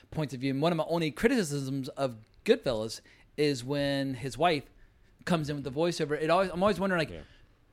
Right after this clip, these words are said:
Speaker 1: who's
Speaker 2: Goodfellas,
Speaker 1: telling the
Speaker 2: well,
Speaker 1: story?
Speaker 2: Goodfellas does the same
Speaker 1: And Casino,
Speaker 2: thing.
Speaker 1: but Casino has three t-, different
Speaker 2: Yeah,
Speaker 1: people.
Speaker 2: yeah.
Speaker 1: And that, for me, does throw me off. But,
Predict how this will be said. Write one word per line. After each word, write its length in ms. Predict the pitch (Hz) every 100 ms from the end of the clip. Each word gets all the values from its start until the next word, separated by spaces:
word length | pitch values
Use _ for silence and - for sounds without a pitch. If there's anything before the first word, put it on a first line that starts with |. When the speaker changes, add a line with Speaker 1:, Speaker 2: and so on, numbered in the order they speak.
| -
Speaker 1:
who's 580 | 202 285 311 311 302
Speaker 2:
Goodfellas, 120 | 214 214
Speaker 1:
telling 160 | 233 196 180
the 60 |
Speaker 2:
well, 80 | 175
Speaker 1:
story? 260 | 214 226 180
Speaker 2:
Goodfellas 220 | 214 156
does 180 | 131 117
the 40 |
same 320 | 104 104 123 165
Speaker 1:
And 120 | 208
Casino, 220 | 196 123
Speaker 2:
thing. 180 | 226 247
Speaker 1:
but 120 | 170
Casino 260 | 170 190 233
has 200 | 160 -
three 600 | - 175 170 214 175 123
t-, 160 | - 170
different 120 | 151
Speaker 2:
Yeah, 340 | 113 113 110
Speaker 1:
people. 300 | - 156 139 123
Speaker 2:
yeah. 160 | 101 82 _ _
Speaker 1:
And 220 | 170 165
that, 260 | 175 226 254
for 80 | 208
me, 200 | 196 180
does 260 | 143 175
throw 180 | 185 175
me 100 | 165
off. 140 | 170 160
But, 160 | 147